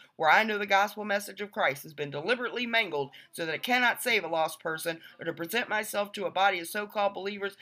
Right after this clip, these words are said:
and passively sit by while the pastor lies to his congregation, it would tantamount to my giving an endorsement to his flawed doctrines. I cannot sit in any of these churches in my current hometown 'cause none of them believe what God said about Jesus.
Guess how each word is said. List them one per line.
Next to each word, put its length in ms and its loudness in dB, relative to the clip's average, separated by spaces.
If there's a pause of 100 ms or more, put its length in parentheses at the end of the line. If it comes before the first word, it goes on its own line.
(160)
and 140 -6
passively 480 0
sit 240 -8
by 160 4
while 120 -2
the 100 -2
pastor 420 4
lies 260 2
to 100 -8
his 120 -8
congregation, 760 -4 (220)
it 100 -10
would 200 -10
tantamount 580 2
to 60 -10
my 140 0
giving 420 -6
an 100 -6
endorsement 580 -6
to 100 -12
his 160 -12
flawed 460 2 (500)
doctrines. 580 2 (300)
I 100 2
cannot 420 2
sit 220 -4
in 80 -8
any 220 -2
of 60 -8
these 180 -10
churches 440 -4
in 60 -12
my 120 -2
current 340 -8
hometown 440 -4
'cause 160 -12
none 320 2
of 100 -2
them 140 0
believe 320 -10
what 200 -8
God 260 0
said 160 -4
about 300 -4
Jesus. 500 -14